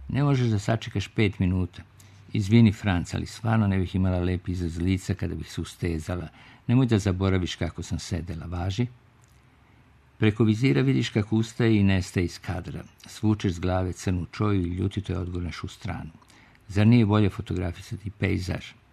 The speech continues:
Ali tvoja uzrojenost je samo loše prikrivena nesigurnost zbog toga što si sam s njom,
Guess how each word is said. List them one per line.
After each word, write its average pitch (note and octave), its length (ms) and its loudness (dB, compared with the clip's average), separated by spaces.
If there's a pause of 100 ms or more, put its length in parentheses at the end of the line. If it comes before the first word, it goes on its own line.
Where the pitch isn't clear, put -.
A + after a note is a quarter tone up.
(480)
Ali A#2+ 180 2
tvoja C3 260 0
uzrojenost A#2 640 2
je F#2+ 60 -2
samo A2 380 2
loše G2+ 440 0 (220)
prikrivena F#2+ 600 0
nesigurnost F#2 880 0
zbog - 220 -12
toga G2 200 -4
što - 180 -10
si - 120 -16
sam F#2 320 -4
s - 140 -10
njom, F#2+ 340 0